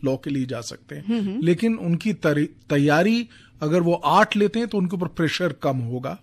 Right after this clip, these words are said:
Speaker 2: ओके।
Speaker 1: तो वो परिपक्वता के साथ, मजबूती के साथ
Speaker 2: हम्म, हम्म।
Speaker 1: अपने इस एग्जाम की तैयारी कर सकते हैं।
Speaker 2: All right। तो आप कहते हैं कि, अ, अगर अभी तक आपके हाथ में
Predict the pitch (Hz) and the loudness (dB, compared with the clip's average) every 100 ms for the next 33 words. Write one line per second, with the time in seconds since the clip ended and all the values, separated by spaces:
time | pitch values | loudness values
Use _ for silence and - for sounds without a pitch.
0 | 240 220 196 165 151 151 208 185 190 233 | 0 0 -2 -6 -4 2 4 4 2 0
1 | 277 - - _ - 160 147 175 - 175 | -2 -10 -20 _ -2 0 0 -2 -2 -2
2 | 202 190 - 160 156 - 165 143 135 202 | -2 -2 -4 -2 -2 -6 -6 -4 2 2
3 | 202 214 156 - 127 127 - 254 220 196 | 4 0 0 -4 -6 -6 -2 0 0 -4
4 | 143 156 143 131 - - - 135 139 139 | -6 -4 -4 -4 -6 -8 -8 -4 -4 -4
5 | 127 127 117 - 120 113 151 - 202 196 | -6 -8 -10 -10 -12 -10 -10 -6 -2 0
6 | 175 160 156 226 240 247 254 254 285 311 | 0 -4 -4 2 4 4 0 0 0 0
7 | 294 302 302 262 208 202 202 226 220 294 | 0 0 0 0 2 2 2 0 0 -2
8 | - 202 240 247 220 220 190 - 233 220 | -2 -4 -4 -2 -4 -2 -4 -4 -6 -4
9 | 190 180 - 202 | -2 -4 -6 -8